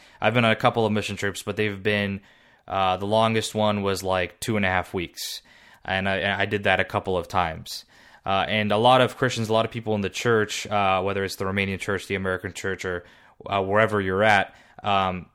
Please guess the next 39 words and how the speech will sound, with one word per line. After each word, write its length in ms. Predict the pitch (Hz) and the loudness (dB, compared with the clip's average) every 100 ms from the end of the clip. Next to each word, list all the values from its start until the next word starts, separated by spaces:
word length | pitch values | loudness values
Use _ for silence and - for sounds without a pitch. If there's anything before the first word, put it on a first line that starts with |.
| - | -14
usually 560 | 117 123 147 123 131 | -6 -2 0 2 2
at 80 | 113 | 4
one 180 | 117 120 | 4 2
point 200 | 127 117 | 2 0
in 60 | 110 | 2
their 100 | 104 | 4
life 260 | 104 104 | 4 2
has 240 | 104 101 98 | 2 0 0
this 140 | 92 | -4
sort 180 | 107 92 | -4 -4
of 80 | 85 | -6
experience. 800 | - - 113 101 85 67 - - - - - - | -8 -4 -2 -2 -4 -10 -12 -14 -18 -20 -20 -4
Now, 360 | 120 123 113 107 | 4 6 6 4
the 120 | 120 | 2
difference 340 | 147 139 123 | 0 0 -4
between 320 | 117 - 113 | -4 -2 0
that 380 | 110 139 139 120 | 4 6 6 4
and 200 | 113 107 | -2 -2
then 340 | 110 107 101 98 - _ - | 2 2 0 -4 -10 _ -10
what 260 | 113 104 | -4 0
God 200 | 117 110 | 4 4
has 100 | 107 | 2
called 240 | - 107 107 | 0 -2 0
you 140 | 165 | -4
to 280 | - 123 107 | -2 0 0
is, 260 | 98 92 110 | -2 -4 -8
is, 320 | 98 - - - _ - | -8 -8 -10 -18 _ -16
is 280 | 110 101 - _ _ _ _ _ _ | -14 -12 -16 _ _ _ _ _ _
pretty, 280 | - 139 113 | 2 2 2
pretty 320 | 98 - 135 | -2 -2 0
big. 220 | 113 110 92 | 2 2 2
There's 160 | 95 | -2
a 40 | 107 | -2
pretty 200 | 131 113 | -2 0
distinct 640 | 107 - - 120 107 - _ - _ - | -2 -2 0 0 0 -6 _ -20 _ 0
difference 420 | 117 117 107 101 | 2 2 -2 -4
between 320 | 101 - 107 | -8 -6 -4
the 100 | 95 | -4
two. 580 | - - 139 120 95 92 | -6 -2 0 2 0 -4